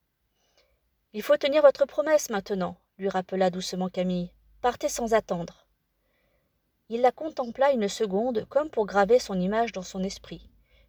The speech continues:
Puis il saisit la lampe à pétrole et s'enfonça dans l'obscurité.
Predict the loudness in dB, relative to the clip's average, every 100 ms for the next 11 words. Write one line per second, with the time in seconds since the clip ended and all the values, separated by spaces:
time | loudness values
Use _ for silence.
0 | _ -6 -6 _ -10 -8 2 2 2 2
1 | 4 4 2 0 -4 -6 -4 0 0 -2
2 | -10 -8 -6 -6 -8 -4 -4 -2 -4 -6
3 | -8 -8 -8 -12 -18